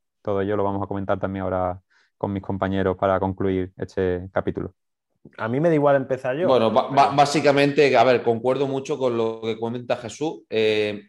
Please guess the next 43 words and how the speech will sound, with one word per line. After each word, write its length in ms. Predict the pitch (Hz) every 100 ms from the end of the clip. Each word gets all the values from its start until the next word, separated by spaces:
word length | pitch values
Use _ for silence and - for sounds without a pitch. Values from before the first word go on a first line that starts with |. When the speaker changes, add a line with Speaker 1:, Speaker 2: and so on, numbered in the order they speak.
| -
Speaker 3:
en 100 | 113
muchas 240 | 139 156
ocasiones 300 | 139 143 139
la 80 | 127
biomecánica, 540 | 123 120 117 131 127
ese, 180 | 120 123
por 100 | 120
ejemplo, 240 | 120 117 113 110 -
en 120 | 113
esta, 320 | 117 113 107
en 220 | - 113 113
este 160 | 113
artículo, 500 | 104 120 113 110 98 - _ -
solo 280 | - - 147
se 160 | 143 127
centra 280 | 143 135 127
en 80 |
aspectos 420 | 120 - 127 127 113
de 80 |
ergonometría 760 | 127 120 117 110 107 113 120 110
o 100 | 113
aspectos 400 | 107 127 120 120
relacionados 560 | 110 110 110 113 117 107
solo 240 | 120 113
con 100 | 110 107
la 80 |
cuantificación 640 | 107 107 104 107 104 117 110
de 60 |
la 40 | 104
energía 260 | 101 101 107
mecánica, 500 | 104 110 120 147 151
pero 160 | 110
no 340 | 110 127 143 143
con 140 | 120
aspectos 360 | 113 123 - 120
relacionados 760 | 117 - 113 123 139 _ _
con 180 | - 117
la 140 | 107
calidad 300 | 110 107 113
de 80 | 113
movimiento. 420 | 104 101 101 92 107
Es 80 |
decir, 260 | 107 113 104